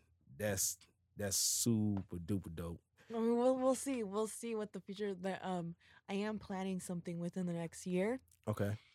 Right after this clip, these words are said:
Speaker 2: Um, but yeah, we'll see when that gets released to,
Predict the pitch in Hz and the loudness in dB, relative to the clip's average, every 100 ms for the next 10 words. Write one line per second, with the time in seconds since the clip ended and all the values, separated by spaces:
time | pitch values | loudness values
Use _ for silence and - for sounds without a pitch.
0 | _ _ _ _ _ _ _ _ _ _ | _ _ _ _ _ _ _ _ _ _
1 | 196 180 170 165 170 _ _ _ _ - | -2 0 0 -4 -10 _ _ _ _ -20
2 | - _ _ - 196 202 170 175 180 - | -20 _ _ -2 0 0 -2 -4 -6 -2
3 | 202 190 185 175 170 165 170 165 - _ | -2 0 0 0 -2 -4 -8 -12 -16 _
4 | _ _ _ _ 196 175 175 175 - - | _ _ _ _ -4 -2 0 -4 -10 -14